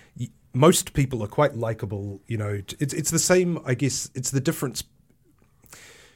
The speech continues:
Let me put it this way, you know, when you say that, you know, uh, somebody is likeable,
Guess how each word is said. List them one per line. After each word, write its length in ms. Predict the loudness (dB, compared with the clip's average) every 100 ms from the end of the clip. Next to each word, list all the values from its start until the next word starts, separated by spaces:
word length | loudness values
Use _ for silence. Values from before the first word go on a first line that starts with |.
| _ _ _ _
Let 140 | 4 6
me 80 | 6
put 140 | 4
it 80 | 4
this 180 | 0 0
way, 220 | -6 -4
you 120 | 0
know, 180 | 2 2 -2 -16 -20 _ _ _ _
when 340 | -2 2 4
you 100 | 4
say 300 | 4 4 4
that, 320 | 2 -2 -4
you 100 | -6
know, 340 | -4 -4 -4 -6
uh, 240 | -8 -8 -6
somebody 560 | -2 2 4 4 4 0
is 160 | -2
likeable, 720 | -2 -2 0 -2 -4 -10 -12